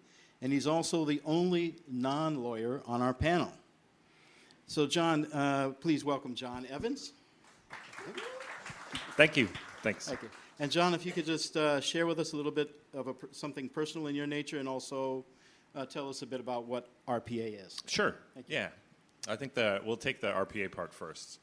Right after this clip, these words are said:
Speaker 2: and then I have, like, fifteen minutes where I'll talk about myself.
Speaker 1: <laughs>
Speaker 2: We'll go from there. So R P A is, uh, robotic process automation, and it typically employs, it, it's a business process optimization strategy that employs, uh, software robots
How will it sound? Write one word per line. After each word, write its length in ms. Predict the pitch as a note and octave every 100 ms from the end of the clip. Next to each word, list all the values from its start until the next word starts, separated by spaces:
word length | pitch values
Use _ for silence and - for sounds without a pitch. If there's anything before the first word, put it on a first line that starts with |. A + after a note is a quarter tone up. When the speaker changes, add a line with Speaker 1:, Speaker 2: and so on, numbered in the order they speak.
| _ F#2
Speaker 2:
and 100 | F2+
then 200 | F2+ F2+
I 80 |
have, 200 | F#2 F2
like, 140 | F2 -
fifteen 400 | B2+ - G#2 G2+
minutes 300 | G2+ A2 -
where 80 | F#2
I'll 80 |
talk 180 | - F2+ F3+
about 160 | F#2 -
myself. 340 | - A2+ D#3+
Speaker 1:
<laughs> 600 | C#3+ C#3 - C#3 - C#3
Speaker 2:
We'll 120 | G2 F#2+
go 80 |
from 160 | F2 F2+
there. 100 | E2 - - - - - - _ -
So 320 | C#3+ C3+ C3+
R 160 | C#3 D#3+
P 180 | F3 D#3
A 220 | D#3 D#3
is, 300 | B2 A#2 A#2+
uh, 180 | A2+ A2
robotic 380 | A2+ A#2+ B2 -
process 380 | B2 - A2+
automation, 560 | A2+ G#2+ G#2+ G#2+ B2+ B2+ _ -
and 440 | G2+ G2+ G2 G2 F#2+ - _ _
it 180 | G2+ F#2
typically 400 | - B2 G#2+ A2+
employs, 560 | G#2+ - A#2 G#2+ G#2 B2
it, 80 | B2
it's 160 | C3+ B2+
a 60 | A2+
business 280 | C#3 B2
process 420 | - B2 - A#2 A2
optimization 600 | G#2 G#2+ G2+ G#2+ G2+ G2+
strategy 440 | A#2 G2+ G2 G2+
that 140 | F#2+
employs, 680 | F#2 F2+ G2 F#2+ F#2+ F2+ - - _ _ _ _ G2
uh, 180 | F2 E2+
software 460 | - A2 - C3
robots 680 | B2 B2+ C3+ C3 - -